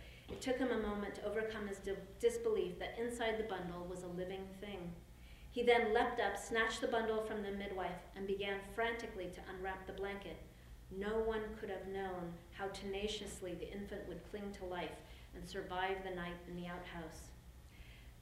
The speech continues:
The parents were assured by the midwife that the jinn had swapped back her baby with the sickly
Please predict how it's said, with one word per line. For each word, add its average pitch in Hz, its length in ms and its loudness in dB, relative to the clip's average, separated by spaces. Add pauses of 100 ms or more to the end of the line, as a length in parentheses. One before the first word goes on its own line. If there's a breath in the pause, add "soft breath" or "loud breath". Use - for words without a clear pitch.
The 233 100 6
parents 285 500 8
were 233 100 10
assured 226 380 8
by 208 120 6
the 202 120 2
midwife 202 440 4
that 196 140 0
the 196 140 0
jinn 214 280 6
had 202 180 -4
swapped 202 340 -2
back 185 260 0
her 190 100 -4
baby 190 420 0
with 180 140 -6
the - 60 -10
sickly 196 380 -6